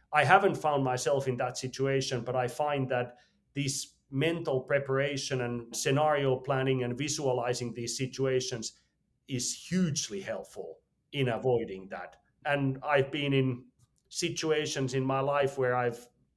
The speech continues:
encountered people who had medical problems or even people who've died. And th-, all this preparation has helped cope with it.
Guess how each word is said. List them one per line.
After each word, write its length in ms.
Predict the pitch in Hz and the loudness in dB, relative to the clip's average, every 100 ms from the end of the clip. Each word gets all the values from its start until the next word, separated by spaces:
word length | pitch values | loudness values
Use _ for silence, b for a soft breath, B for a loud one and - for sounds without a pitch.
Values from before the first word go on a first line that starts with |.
| - | -6
encountered 600 | 139 131 139 135 131 - | -4 0 0 2 -2 -2
people 380 | 131 131 135 | -4 -2 -2
who 360 | 123 127 127 127 B B B | 0 2 0 -2 B B B
had 280 | 131 127 135 | -2 -2 0
medical 640 | 143 135 135 135 127 - | 0 2 2 2 2 -2
problems 640 | - 131 131 131 131 127 135 | 2 2 4 2 2 0 2
or 380 | 123 123 123 B B | 6 6 4 B B
even 280 | 139 139 131 | -2 0 0
people 360 | 143 139 135 | -2 -2 -2
who've 260 | 120 123 123 | 0 -2 0
died. 480 | 156 165 139 208 - _ _ - | 0 2 0 -2 -8 _ _ -2
And 360 | 127 123 117 - _ _ _ _ - | 0 0 -6 -14 _ _ _ _ -16
th-, 140 | 160 - - | -16 -16 -2
all 280 | 165 160 | 4 4
this 200 | 131 131 | 4 0
preparation 760 | - 156 143 135 139 139 135 131 | 0 -2 -2 0 2 0 -2 -4
has 180 | 123 - | -4 -4
helped 320 | 143 139 - | -2 -2 0
cope 260 | 185 147 - | 0 0 -2
with 140 | 110 | -8
it. 160 | 196 | -10